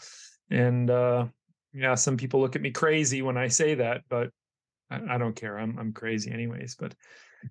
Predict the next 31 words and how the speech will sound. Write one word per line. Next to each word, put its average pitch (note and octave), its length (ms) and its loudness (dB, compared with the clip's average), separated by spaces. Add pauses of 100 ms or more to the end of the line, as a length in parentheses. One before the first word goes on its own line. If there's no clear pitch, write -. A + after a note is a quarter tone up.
(160)
<laughs> G#3 100 4 (720)
I'm, F3 300 6
I D#3 80 6
challenge F3+ 480 4
thought F3 320 4
a E3 80 4
little C#3 180 2
bit, B2+ 360 -2
and, B2 280 -6 (300)
and C3+ 160 4
whether, C#3+ 580 6
you C3+ 120 0
know, A#2+ 360 0
what, D3+ 240 2
what, D#3 280 2
what D3+ 240 2
we're D3 160 2
doing. C#3+ 440 2
You C3 80 -4
know, C#3 120 0
I've C#3+ 160 0
been D3+ 140 2
to C3+ 100 0
some D#3 220 -2
farms, C#3 340 0
it's C3+ 180 -2
like, C3 240 0
bam, E3+ 320 2
the B2+ 80 -4
calf C#3 340 -2
drops. D3+ 600 4